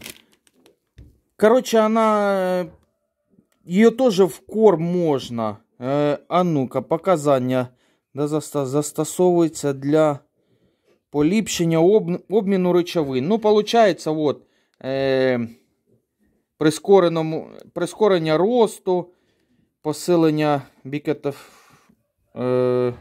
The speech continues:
бактерій-, бактерійної ферментації. Я через телефон плохо вижу, друзья. Ну, короче,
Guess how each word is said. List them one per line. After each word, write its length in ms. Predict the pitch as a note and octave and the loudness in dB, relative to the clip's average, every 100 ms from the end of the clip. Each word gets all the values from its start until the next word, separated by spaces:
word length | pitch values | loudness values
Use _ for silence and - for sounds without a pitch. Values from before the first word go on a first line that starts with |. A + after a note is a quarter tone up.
| _ | _
бактерій-, 720 | - C#3+ C#3 - D#3+ E3 D#3 - _ _ _ _ _ _ _ _ _ _ _ _ _ _ | -6 -4 -2 0 4 4 0 -6 _ _ _ _ _ _ _ _ _ _ _ _ _ _
бактерійної 1040 | D#3 D3+ - F#3 G3+ F#3 F3 F3 E3+ E3 C#3 - _ _ _ _ _ _ _ _ _ _ | -4 0 2 4 4 0 0 2 2 2 0 -10 _ _ _ _ _ _ _ _ _ _
ферментації. 880 | - C#3+ D3+ D#3 D3+ A3 G3+ - C#3 | -6 -2 0 -2 0 0 0 -2 -2
Я 100 | C#3 | -2
через 280 | C3 D3 C#3+ | -4 -8 -8
телефон 440 | E3 E3+ E3+ E3 | -6 -6 -6 -8
плохо 360 | - C#3+ C3+ C#3 | -6 -6 -4 -4
вижу, 400 | B2 A2+ G#2+ A2 | -2 -4 -4 -8
друзья. 460 | G#2+ A2+ A2 G#2+ G#2+ _ _ _ - - - | -6 -4 -2 -2 -4 _ _ _ -20 -12 -2
Ну, 120 | A3 | 2
короче, 460 | B3+ B3+ B3 A3+ | 6 4 4 -2